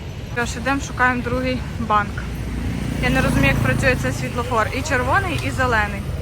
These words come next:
О, тепер зелений. Йдемо?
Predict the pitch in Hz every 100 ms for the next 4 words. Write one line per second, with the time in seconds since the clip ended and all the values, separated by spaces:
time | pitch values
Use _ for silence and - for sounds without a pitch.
0 | - - - - - - - - - 208
1 | 196 190 202 202 214 320 302 202 - -
2 | - - 247 240